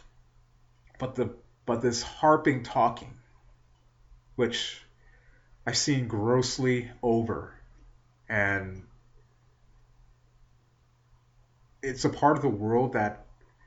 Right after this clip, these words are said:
doesn't, that absolutely doesn't seem to wanna change. And yes, it's, it's a thing is that, it's a saying is being known out there that there are a lot of people that don't wanna change. But if it's to change for everybody,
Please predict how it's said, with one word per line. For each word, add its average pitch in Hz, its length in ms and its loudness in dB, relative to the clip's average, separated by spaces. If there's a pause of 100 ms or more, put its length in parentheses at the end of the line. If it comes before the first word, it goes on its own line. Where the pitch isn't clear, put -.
(400)
doesn't, 123 540 -4
that - 280 -8
absolutely 131 460 0
doesn't 117 340 -4
seem 117 200 -6
to 123 80 -4
wanna 107 260 -6
change. 107 520 -10 (2000)
And 120 240 0
yes, 127 260 0
it's, - 220 -10
it's - 220 -8
a 127 40 0
thing 127 280 -6
is 117 160 -10
that, 117 160 -2
it's 113 140 -14
a 120 100 -4
saying 120 480 -6
is 98 220 -10 (480)
being 98 420 -4 (200)
known 120 180 -2
out 110 120 -4
there 87 160 -6
that 90 300 -8 (280)
there 92 140 -8
are - 20 -6
a 92 60 -6
lot 98 120 -4
of 107 60 -6
people 110 220 -6
that 87 180 -10
don't 80 200 -8
wanna 80 180 -14
change. 95 340 -10 (800)
But 165 200 -2
if 220 220 4
it's - 200 -4
to - 80 0
change 165 360 -2
for - 240 -4
everybody, 110 600 0